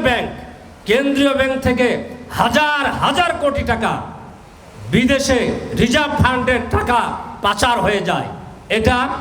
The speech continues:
কোনো দিন শুনি নাই। এই সরকারের আমলে ইনারা সেটা করেছেন। আমরা উদাত্ত আহ্বান জানাতে চাই এই সরকার, যিনি অন্তর্বর্তীকালীন সরকার আছেন, যেন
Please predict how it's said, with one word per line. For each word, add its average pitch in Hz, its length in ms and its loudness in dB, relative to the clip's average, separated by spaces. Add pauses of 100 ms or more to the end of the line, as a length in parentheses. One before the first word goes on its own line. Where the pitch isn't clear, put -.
(160)
কোনো 247 200 4 (180)
দিন 339 120 2 (120)
শুনি 233 180 2
নাই। 190 180 0 (580)
এই 240 80 4 (140)
সরকারের 226 460 2
আমলে 226 240 2 (720)
ইনারা 220 340 4
সেটা 220 360 0
করেছেন। 190 380 0 (680)
আমরা 262 220 2 (680)
উদাত্ত 262 360 2 (120)
আহ্বান 240 320 2 (100)
জানাতে 226 280 2 (140)
চাই 226 220 2 (100)
এই 202 140 -2
সরকার, 208 360 0 (440)
যিনি 226 160 4 (100)
অন্তর্বর্তীকালীন 233 840 0
সরকার 208 280 -2 (100)
আছেন, 165 240 -4 (720)
যেন 240 140 4